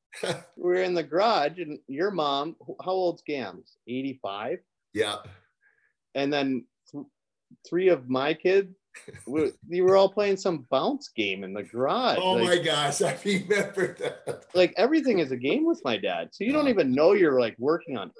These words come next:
Speaker 2: anything. And that's how he basically taught us hockey, was these small games. And, uh, like, it, it doesn't just stop at the rink. Like,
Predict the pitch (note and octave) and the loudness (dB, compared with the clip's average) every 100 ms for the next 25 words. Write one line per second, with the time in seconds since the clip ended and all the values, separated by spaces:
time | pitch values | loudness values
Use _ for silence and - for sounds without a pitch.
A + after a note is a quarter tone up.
0 | - F3+ C4 - F#2+ G#2+ A#2+ D3+ F#3+ - | -6 -2 -2 -4 -8 -8 -6 -2 -4 -2
1 | A3 G3+ F#3+ _ _ D#3 E3+ - F3 - | 0 0 -2 _ _ -4 -4 -4 -8 -4
2 | C#3+ G3 F3+ B2 C3+ A3 D3 A2+ G#2 A#2 | 0 2 0 -2 -4 -4 -4 -6 -6 -6
3 | A2 - - B2+ D#3+ D#3+ A2+ C3+ F#3 B2 | -8 -12 -8 -4 -2 -2 -6 -6 -4 -6
4 | F#2+ G2 A2 A2 - C#3 C#3+ C3+ - - | -10 -12 -10 -10 -4 -4 -4 -8 -10 -6
5 | D#3 - - C#4 B3+ - - - _ - | -6 0 0 0 0 -2 -4 -20 _ -20
6 | - D3 D#3 - B2 G#2+ G2+ D3 A#3 - | -6 -4 -4 -4 -4 -6 -4 -2 -2 -6
7 | G2+ F2+ | -10 -12